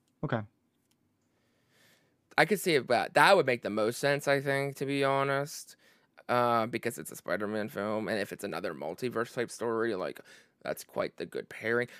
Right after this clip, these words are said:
Speaker 2: I, I could actually also see, um, I think they did it with, I forget what projects, but I could see them with one of the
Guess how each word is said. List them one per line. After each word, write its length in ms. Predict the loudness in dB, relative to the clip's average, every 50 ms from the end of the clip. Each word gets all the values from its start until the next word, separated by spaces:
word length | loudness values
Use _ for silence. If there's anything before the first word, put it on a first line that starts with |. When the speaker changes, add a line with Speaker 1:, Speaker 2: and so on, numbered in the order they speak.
| -8 0
Speaker 2:
I, 160 | 2 2 4 6
I 140 | 6 6 6
could 160 | 8 8 10
actually 320 | 10 8 8 6 4 4
also 320 | 6 6 4 4 2 0 -2
see, 500 | -2 -2 -2 -2 -2 -2 -2 -2 -2 -4 -6 _ _ _ _ _ _ _ _ _ _ _ -16 -10 -2 2
um, 580 | 6 6 8 8 8 6 4 2 -2 -6 -10 -16 _ _ _ _ _ _ _ _ _ _ _ _ 4
I 100 | 4 6
think 200 | 6 4 4 4
they 100 | 2 2
did 160 | 4 4 4
it 120 | 4 4
with, 200 | 4 2 0 0 0
I 60 | -2
forget 280 | 0 0 2 2 2 2
what 140 | 2 2 2
projects, 580 | 4 2 2 4 2 0 0 0 -4 -10 -12 -12 _ -20 -20 -20 _ _ 2
but 100 | 4 6
I 80 | 6 6
could 180 | 6 4 2
see 220 | 2 2 0 0 2
them 500 | 4 4 4 4 2 2 0 0 -2 -2
with 160 | -2 -2 0
one 120 | 0 0
of 60 | 2 2
the 140 | 0 -2